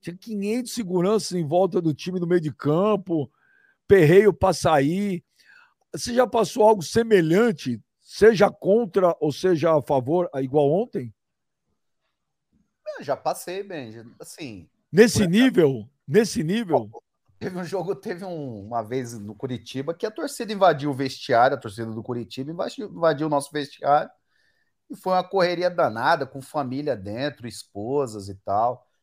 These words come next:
Speaker 2: filhos, né? O jogador correu até, porra, teve um lá que caiu, machu-, se machucou.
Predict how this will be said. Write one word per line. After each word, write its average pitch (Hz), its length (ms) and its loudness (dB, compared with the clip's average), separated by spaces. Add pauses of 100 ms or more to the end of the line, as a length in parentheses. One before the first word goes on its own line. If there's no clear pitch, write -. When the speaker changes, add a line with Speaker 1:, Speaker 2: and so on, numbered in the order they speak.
Speaker 2:
filhos, 127 880 -4 (440)
né? 110 240 -2 (100)
O 113 140 -14
jogador 127 560 0
correu 135 680 -2
até, 123 440 -2
porra, 123 340 -6
teve 117 220 -10
um 131 140 -6
lá 131 120 2
que - 160 -10
caiu, 123 400 -2
machu-, 113 420 -12
se - 120 -14
machucou. 117 760 -8